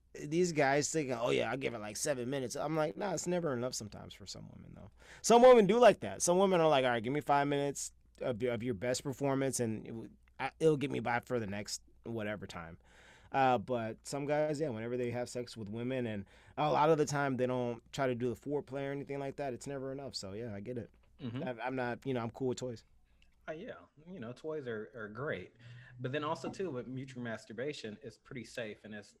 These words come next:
Speaker 2: it's, um, lesser of a chance to spread an S T D or S T I.
Speaker 1: Oh, yeah, for sure. Yeah, yeah,
Speaker 2: Mm-hmm.
Speaker 1: yeah.
Speaker 2: So
Speaker 1: When
Speaker 2: that,
Speaker 1: you
Speaker 2: you know
Speaker 1: mas-, yeah. If you give yourself an S T D, that's your problem.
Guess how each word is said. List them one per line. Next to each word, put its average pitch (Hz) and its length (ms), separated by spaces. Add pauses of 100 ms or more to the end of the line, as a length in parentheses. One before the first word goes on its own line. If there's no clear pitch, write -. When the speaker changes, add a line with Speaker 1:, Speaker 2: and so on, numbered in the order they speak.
(140)
Speaker 2:
it's, - 220 (100)
um, 110 240
lesser 120 360
of 95 80
a 95 40
chance 110 420
to 107 180
spread 110 440
an 98 120
S 92 180
T - 160
D 95 300
or 95 140
S - 180
T 98 160
I. 180 60 (640)
Speaker 1:
Oh, 175 140
yeah, 120 160
for - 180
sure. - 180
Yeah, 85 260
yeah, 85 160 (140)
Speaker 2:
Mm-hmm. - 120
Speaker 1:
yeah. 87 220
Speaker 2:
So 95 160
Speaker 1:
When - 20
Speaker 2:
that, 117 120
Speaker 1:
you 120 40
Speaker 2:
you 123 60
know - 20
Speaker 1:
mas-, 131 240 (140)
yeah. 104 180 (400)
If 151 120
you 202 80
give 208 180
yourself 165 340
an 131 100
S 120 140
T 117 120
D, 104 120
that's 92 200
your - 60
problem. 87 340